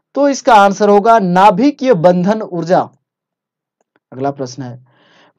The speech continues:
पादप उत्तक में जाइलम फ्लोएम किस प्रकार के उत्तक हैं? तो ये अस्थायी उत्तक होते हैं।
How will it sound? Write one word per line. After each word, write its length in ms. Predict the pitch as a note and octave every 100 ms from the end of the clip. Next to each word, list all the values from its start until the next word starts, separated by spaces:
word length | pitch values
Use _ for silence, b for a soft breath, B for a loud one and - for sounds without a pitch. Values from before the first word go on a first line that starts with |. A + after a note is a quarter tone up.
| -
पादप 420 | F#3+ A#3 D#4+ D#4+
उत्तक 300 | D4 D#4 D4+
में 200 | D4 B3+
जाइलम 460 | E3 F#3+ A#3 C#4+
फ्लोएम 400 | C#4+ A3 A3+ C4
किस 240 | B3+ D4+ -
प्रकार 320 | G#3 G#3 G#3
के 80 | G#3
उत्तक 380 | G3 F#3 F#3+ F#3
हैं? 380 | F3 A#2+ - _ _ _ _
तो 120 | A3+ B3+
ये 200 | B3 C#4+
अस्थायी 540 | - F3+ - G#3 A#3+
उत्तक 320 | A3+ - G3+
होते 240 | F3+ E3 D3+
हैं। 160 | C#3